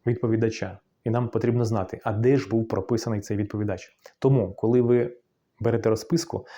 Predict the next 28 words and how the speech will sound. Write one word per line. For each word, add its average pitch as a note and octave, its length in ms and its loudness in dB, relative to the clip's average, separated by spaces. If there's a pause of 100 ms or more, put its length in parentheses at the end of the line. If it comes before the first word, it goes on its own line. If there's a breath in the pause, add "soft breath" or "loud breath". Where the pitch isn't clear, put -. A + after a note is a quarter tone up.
(300 loud breath)
то A#2 100 -2
обов'язково A2+ 480 2
або G#2 200 2
візьміть A2+ 240 2
копію C3+ 380 2
паспорта, G2+ 580 -4
або A2 180 0
подивіться B2 380 2
в A#2 100 -6
паспорті, G#2 640 -4 (340 loud breath)
або A#2 180 0
ще - 180 0
якимось A2 300 -2
чином B2 420 -2 (880 loud breath)
дізнайтесь A#2 560 -2
адресу A#2 460 2
вашого G#2+ 320 0
боржника. G#2 560 -4 (440)
Бо G#2+ 80 0
якщо A2 180 0
буде A#2+ 140 4
написано A#2 360 -2
«Іван A#2+ 280 2
Іванич, A#2+ 380 0
там, F#2+ 280 -8 (400 soft breath)
такого-то A#2 360 -2
року A#2 180 2
народження», A#2+ 500 0